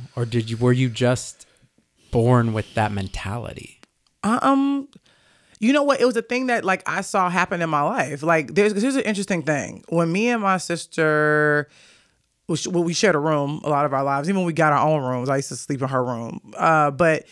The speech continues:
Speaker 2: when we moved to Evanston, we had to share a room again 'cause we, when we, we lived in my grandmother's
Speaker 1: And how
Speaker 2: house.
Speaker 1: were, old were you all?
Speaker 2: I
Speaker 1: Just
Speaker 2: was twelve
Speaker 1: Okay.
Speaker 2: when I moved to Evanston. So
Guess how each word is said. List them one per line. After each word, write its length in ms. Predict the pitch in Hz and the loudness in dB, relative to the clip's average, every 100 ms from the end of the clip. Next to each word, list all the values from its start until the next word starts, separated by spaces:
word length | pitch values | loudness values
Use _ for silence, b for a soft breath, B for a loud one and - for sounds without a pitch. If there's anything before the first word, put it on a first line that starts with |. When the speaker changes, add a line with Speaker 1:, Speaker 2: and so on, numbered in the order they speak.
| B B B - | B B B -6
Speaker 2:
when 120 | 156 | 0
we 120 | 226 | 2
moved 260 | 220 214 165 | 2 2 0
to 160 | - | 0
Evanston, 800 | 170 185 170 - 143 139 143 190 - _ | 0 0 -2 -6 -6 -6 -8 -12 -20 _
we 180 | 151 180 | 0 4
had 80 | 190 | 4
to 60 | 151 | 2
share 220 | - 165 | 0 2
a 20 | |
room 140 | 160 151 | 2 0
again 480 | 143 165 127 - 143 | 0 -2 -2 -8 -2
'cause 180 | 170 | 0
we, 140 | 151 156 | 2 0
when 100 | 156 | 0
we, 100 | 156 | -4
we 200 | 143 147 | -4 -4
lived 160 | 143 | -2
in 80 | 143 | -2
my 100 | 131 | -2
grandmother's 380 | 131 165 165 135 | 0 0 0 0
Speaker 1:
And 140 | 143 | 0
how 40 | 131 | 2
Speaker 2:
house. 180 | 127 117 | 2 0
Speaker 1:
were, 160 | 117 - | -2 -2
old 220 | 127 117 | -4 -2
were 100 | 127 | -4
you 100 | 135 | -8
all? 80 | 143 147 | -6 2
Speaker 2:
I 80 | 175 | 4
Speaker 1:
Just 60 | |
Speaker 2:
was 140 | 175 - | 2 -2
twelve 680 | - 175 147 113 - - 107 | -2 2 2 -2 -8 -12 -14
Speaker 1:
Okay. 120 | - | -6
Speaker 2:
when 80 | 139 | -4
I 60 | |
moved 220 | 143 143 | -2 -4
to 60 | - | -4
Evanston. 320 | 131 139 139 | -6 -6 -8
So 380 | 139 160 151 143 | 0 4 4 2